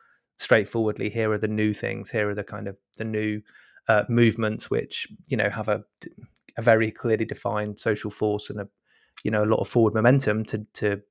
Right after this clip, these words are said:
destroy these things. Instead, it is, you know, a process of, like, these things which are slightly different but contradictory for different reasons emerging for a short period of time, uh, at least in the, you know, foreseeable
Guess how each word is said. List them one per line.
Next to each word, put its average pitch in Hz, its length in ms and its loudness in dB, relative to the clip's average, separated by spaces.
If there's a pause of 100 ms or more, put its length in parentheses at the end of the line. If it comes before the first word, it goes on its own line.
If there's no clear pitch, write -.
(120)
destroy 123 340 4
these 110 220 0
things. 107 320 -10
Instead, 107 380 0
it 107 120 4
is, 107 320 0 (640)
you 160 80 8
know, 117 160 8
a 113 60 6
process 117 500 2
of, 107 160 -4
like, 104 300 2 (240)
these 113 180 0
things 110 200 0
which - 120 -8
are 107 60 -6
slightly 110 340 2
different 110 600 0
but 113 240 -4 (100)
contradictory 110 480 -2
for 110 100 -8
different 110 320 -4
reasons 110 600 -4 (380)
emerging 110 560 4
for 113 120 -4
a 107 60 -2
short 110 240 0
period 107 180 0
of 104 80 -4
time, 107 420 -6 (240)
uh, 131 60 2
at 131 140 4
least 131 180 2
in 113 80 -2
the, 104 160 -2
you 113 100 -4
know, 104 140 -4 (100)
foreseeable 107 560 -6